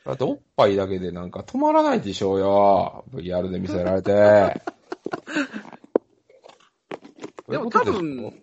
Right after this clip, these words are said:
Speaker 2: 多分、そうなんですよ。多分、その、やってるはずなんですよ。
Speaker 1: そう、最後まで？ボーダー、
Speaker 2: 多分。
Speaker 1: ボーダーランズを最後までしちゃうの？
Speaker 2: <laughs> まあ、ボーダーランズ、あ、まあ、ボーダーランズしときましょうか。ボーダーランズ最後までやってたはずですね。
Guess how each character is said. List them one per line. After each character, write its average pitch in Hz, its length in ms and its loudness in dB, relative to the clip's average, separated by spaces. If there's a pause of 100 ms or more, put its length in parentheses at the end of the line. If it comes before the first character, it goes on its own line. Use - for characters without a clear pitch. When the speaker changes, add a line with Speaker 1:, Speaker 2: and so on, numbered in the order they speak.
(220)
Speaker 2:
多 480 140 -4
分、 240 600 -12 (160)
そ - 200 -6
う - 100 -4
な 113 60 -8
ん - 20 -14
で 107 60 -18
す - 40 -20
よ。 104 80 -20
多 392 120 -12
分、 170 200 -14 (120)
そ 120 80 -16
の、 104 480 -12 (880)
や 160 80 -8
っ - 20 -14
て - 180 -6
る 185 100 -2
は 226 120 -14
ず 190 100 -14
な 143 120 -4
ん - 20 -12
で - 80 -10
す - 60 -18
よ。 - 80 -18 (640)
Speaker 1:
そ 123 160 -10
う、 113 80 -8
最 107 180 2
後 92 80 -4
ま 82 140 -10
で？ 120 200 -10 (640)
ボ 101 280 -2
ー - 20 -2
ダ 95 100 -2
ー、 92 60 -2
Speaker 2:
多 92 80 -6
分。 - 80 -14 (180)
Speaker 1:
ボ 104 160 -6
ー 98 60 -2
ダ 95 100 0
ー 92 40 -2
ラ 92 120 -4
ン 95 80 -12
ズ 92 60 -14
を 113 300 -8
最 101 180 -10
後 92 80 -10
ま 80 80 -12
で 73 80 -10
し - 80 -12
ち 95 80 -6
ゃ 92 60 -6
う 87 40 -8
の？ 139 240 -8 (400)
Speaker 2:
<laughs> - 460 -20
ま 151 60 -8
あ、 117 120 -12
ボ 147 220 -2
ー 139 60 -8
ダ 156 180 -2
ー - 40 -14
ラ 160 60 -8
ン 156 60 -10
ズ、 - 100 -20 (460)
あ、 127 120 -4
ま 113 180 -8
あ、 110 40 -12
ボ 123 160 -8
ー 127 40 -6
ダ 127 100 -6
ー - 20 -4
ラ 147 100 -6
ン 127 40 -12
ズ 113 100 -20
し - 80 -20
と 127 80 -10
き 117 60 -10
ま 117 100 -10
し 127 80 -16
ょ 117 40 -10
う - 20 -10
か。 104 60 -14
ボ 120 120 -8
ー 123 40 -6
ダ 127 80 -6
ー - 20 -8
ラ 143 100 -6
ン 135 40 -14
ズ 104 100 -20
最 143 180 -8
後 113 80 -8
ま 104 80 -12
で 104 80 -10
や 123 80 -8
っ - 20 -10
て - 120 -20
た 107 100 -12
は 123 140 -12
ず 110 100 -20
で 104 60 -20
す - 120 -20
ね。 - 60 -20